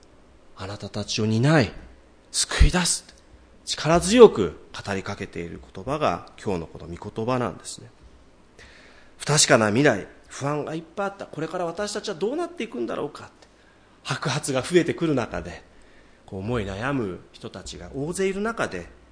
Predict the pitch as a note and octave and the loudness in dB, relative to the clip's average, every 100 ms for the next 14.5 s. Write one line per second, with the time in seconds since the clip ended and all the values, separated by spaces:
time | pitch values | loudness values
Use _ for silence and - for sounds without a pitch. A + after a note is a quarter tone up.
0 | - - - - - - - C#3 F3 E3 | -20 -20 -20 -20 -18 -12 -8 -4 -2 -2
1 | E3 - A3 A#3 - - - - - - | -4 -6 -6 -10 -14 -20 -20 -20 -20 -20
2 | - - - - - - - G2+ - A#3+ | -20 -20 -20 -20 -20 -20 -16 -14 -8 -2
3 | A#2 E2 - - - - - - - - | -2 -2 -10 -20 -20 -20 -20 -20 -8 -6
4 | E2+ E2+ A2+ D3 G#2+ E2+ - - _ - | -6 -4 -4 -2 -4 -6 -10 -20 _ -12
5 | G#2 G2 F#2+ - E2+ E2 E2+ - - - | -8 -8 -8 -12 -16 -16 -18 -20 -20 -20
6 | - - _ _ _ _ _ - _ _ | -20 -20 _ _ _ _ _ -20 _ _
7 | - - - - A2+ A2 C#3+ D#3+ E3+ E3+ | -20 -20 -20 -8 -4 0 2 4 4 4
8 | - C3+ - - G2+ - _ _ _ _ | 2 -4 -8 -12 -12 -14 _ _ _ _
9 | - F3+ G#3 E3+ A#2+ C#3+ D#3 - G#2+ - | 2 6 8 6 2 -2 -4 -8 -14 -16
10 | - - _ _ - C#3 - F3 F#3+ B2+ | -20 -20 _ _ -8 -4 0 4 4 4
11 | - - - - - F#3+ G3 A3 A3 B3 | -2 -14 -14 -12 -8 -8 -6 -6 -6 -4
12 | G#3 - - - - - - A#3+ B3 C#3+ | -6 -10 -16 -20 -20 -14 4 8 10 8
13 | - - - - - - - - A2+ E3 | 2 -10 -20 -20 -20 -20 -20 -8 -4 -4
14 | G3 A3 B2+ C#3 F2 | -2 -2 0 -2 -4